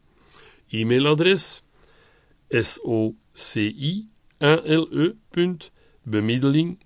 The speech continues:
apenstaartje berchem punt brussels. Permanenties op dinsdag van negen uur tot dertien uur en op donderdag van zestien uur tot negentien uur of na afspraak.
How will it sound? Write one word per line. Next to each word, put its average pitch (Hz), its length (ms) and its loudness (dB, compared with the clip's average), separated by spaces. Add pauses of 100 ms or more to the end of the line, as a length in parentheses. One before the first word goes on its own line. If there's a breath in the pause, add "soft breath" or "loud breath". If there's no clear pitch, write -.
(180)
apenstaartje 107 920 -2
berchem 104 440 -4
punt 101 400 -8
brussels. 113 480 -2
Permanenties 120 760 0
op 131 180 2
dinsdag 175 420 -2
van 165 160 0
negen 139 300 0
uur 117 180 0
tot 107 400 -8
dertien 117 400 -2
uur - 500 2
en 180 200 4
op 135 160 6
donderdag 120 540 6
van 101 200 -2
zestien 113 420 -4
uur 110 160 -4
tot - 300 -8
negentien 139 580 0
uur 127 200 6 (240 soft breath)
of 123 260 -2
na 107 300 -6 (140)
afspraak. - 760 -10